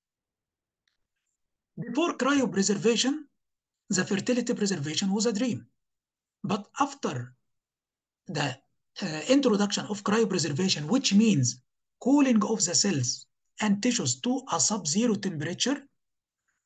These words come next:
this cooling will achieve complete cessation of the biological activity of the tissue.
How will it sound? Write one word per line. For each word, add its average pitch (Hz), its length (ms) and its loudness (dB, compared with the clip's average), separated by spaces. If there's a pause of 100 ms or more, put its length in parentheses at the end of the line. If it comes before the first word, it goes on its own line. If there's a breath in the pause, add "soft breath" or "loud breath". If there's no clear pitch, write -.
(120)
this - 220 2
cooling 269 360 2
will 196 280 0
achieve 247 420 0
complete 202 420 -2
cessation 202 520 2
of 202 140 -6
the 180 100 -4
biological 180 540 -2
activity 180 480 -4
of 143 160 -4
the 143 80 -2
tissue. 123 240 -4